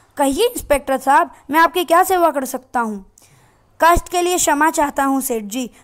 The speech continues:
मुझे आपकी कोठी की तलाशी लेनी है। यह रहा सर्च वारंट।"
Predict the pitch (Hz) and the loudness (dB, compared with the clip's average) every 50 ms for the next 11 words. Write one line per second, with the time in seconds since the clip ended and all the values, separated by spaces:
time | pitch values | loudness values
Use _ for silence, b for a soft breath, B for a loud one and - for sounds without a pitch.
0 | b 262 285 311 277 349 339 339 330 320 330 - 349 320 - 311 302 302 311 320 | b -6 -4 0 2 4 4 4 4 2 0 -4 -6 -2 0 0 0 0 -2 -6
1 | - 349 - - 285 262 262 262 262 - 320 311 294 269 254 240 240 233 220 208 | -6 -6 -6 -4 0 0 0 0 0 -2 -4 -4 -4 -4 -4 -4 -6 -6 -6 -8
2 | 202 b b b b - 254 294 302 320 330 349 339 339 320 311 320 339 320 - | -8 b b b b -6 0 2 4 6 6 6 6 6 6 6 4 4 2 2
3 | 320 311 311 302 - - - - - - 220 233 240 233 233 233 226 226 220 208 | 0 0 0 -2 -6 -10 -10 -10 -10 -10 -4 0 2 2 2 2 0 -4 -6 -6
4 | - - | -8 -14